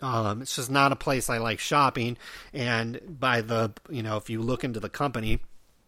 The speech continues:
it looks like customers feel the same way as I do because their same store sales are going down. And I've been a long criticism of this podcast. I've slipped it in time and time again over years. I've said Walmart is a business that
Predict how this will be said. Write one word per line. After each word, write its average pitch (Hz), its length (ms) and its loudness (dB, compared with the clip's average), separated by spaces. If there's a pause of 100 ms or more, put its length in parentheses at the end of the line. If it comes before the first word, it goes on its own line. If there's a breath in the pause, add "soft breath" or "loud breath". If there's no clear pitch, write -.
(300)
it 165 40 -6
looks 156 240 2
like 139 140 2
customers 139 600 2
feel 151 240 0
the 117 100 2
same 135 220 0
way 117 120 2
as 107 120 -2
I 135 220 4
do 113 160 0
because 117 300 -4 (300 loud breath)
their 160 120 2
same 156 280 2
store 127 220 2
sales 143 320 2
are 120 60 2
going 117 220 0
down. 123 300 2
And 117 120 -4
I've 127 200 -2
been 123 220 -4 (320 loud breath)
a 170 120 4
long 220 580 12
criticism 196 680 8
of 147 120 6
this 135 180 2
podcast. 180 580 12
I've 180 120 2
slipped 233 520 6
it 202 120 10
in 208 440 8 (440 soft breath)
time 208 360 10
and 185 100 0
time 202 280 8
again 180 300 8
over 160 200 6
years. 151 800 10
I've 139 140 0
said 165 200 2
Walmart 175 680 10
is 147 120 4
a 135 60 -2
business 147 420 2
that 143 320 2